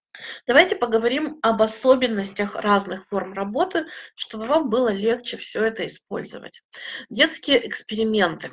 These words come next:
А, конечно, детские эксперименты от научных очень сильно отличаются. Прежде всего, это такая свободная работа, а, когда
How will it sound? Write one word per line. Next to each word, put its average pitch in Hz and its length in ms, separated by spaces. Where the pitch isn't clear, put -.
А, 82 500
конечно, 277 460
детские 240 460
эксперименты 226 640
от 208 260
научных 240 480
очень 247 300
сильно 226 340
отличаются. 202 840
Прежде 294 340
всего, 240 420
это 240 200
такая 202 400
свободная 196 640
работа, 196 680
а, 196 280
когда 196 500